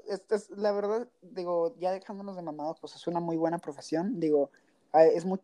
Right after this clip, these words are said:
hay mucha gente que por no poder cumplir sus estudios por ciertas condiciones a los que están sujetos, pues, la barbería,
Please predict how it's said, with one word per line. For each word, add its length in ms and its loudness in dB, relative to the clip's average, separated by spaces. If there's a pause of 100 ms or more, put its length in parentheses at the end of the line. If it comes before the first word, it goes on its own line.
hay 80 0
mucha 240 -4
gente 300 -4
que 120 -8
por 320 -2
no 140 -6
poder 380 0 (600)
cumplir 380 -2
sus 200 -10
estudios 420 0
por 220 -2
ciertas 340 -2
condiciones 600 -4
a 40 2
los 140 -6
que 80 -10
están 180 -8
sujetos, 440 2
pues, 220 0
la 100 10
barbería, 560 4